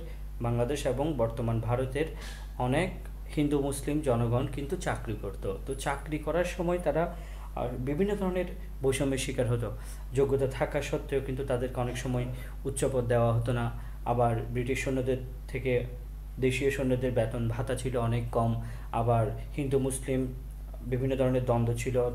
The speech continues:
হিন্দু ও মুসলিমদের মধ্যে আবার বেশ, বেশ কিছু কুসংস্কার ছিল,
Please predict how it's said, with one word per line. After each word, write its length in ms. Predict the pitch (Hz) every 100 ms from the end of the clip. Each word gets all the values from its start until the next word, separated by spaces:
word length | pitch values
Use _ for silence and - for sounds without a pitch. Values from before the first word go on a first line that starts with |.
| - - -
হিন্দু 240 | 135 131 127
ও 60 |
মুসলিমদের 560 | 123 123 - 135 127 123
মধ্যে 220 | 127 127
আবার 120 | 123
বেশ, 200 | 120 117 -
বেশ 140 | 135
কিছু 200 | 135 127
কুসংস্কার 520 | 135 131 139 131 135
ছিল, 240 | - 127